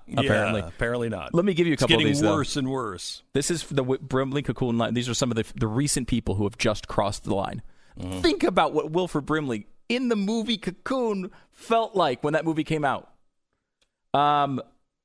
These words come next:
Speaker 2: Tracy Gold from Growing Pains. She was the teenage daughter in Growing Pains. She just crossed the line.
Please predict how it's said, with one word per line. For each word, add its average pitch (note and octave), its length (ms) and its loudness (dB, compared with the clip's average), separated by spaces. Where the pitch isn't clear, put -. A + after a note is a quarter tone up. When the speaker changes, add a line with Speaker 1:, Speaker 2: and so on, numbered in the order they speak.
Speaker 2:
Tracy G#3+ 480 0
Gold F3+ 440 2
from D3+ 240 0
Growing D#3 400 0
Pains. F#3+ 500 -2
She - 160 -2
was D#3+ 140 -2
the C#3+ 60 -2
teenage F3 520 -2
daughter C3+ 320 2
in B2 100 -4
Growing A#2+ 380 -2
Pains. G2+ 400 -6
She - 160 -6
just B2+ 220 -6
crossed G#2+ 260 -2
the F#2+ 100 -4
line. G2 300 -8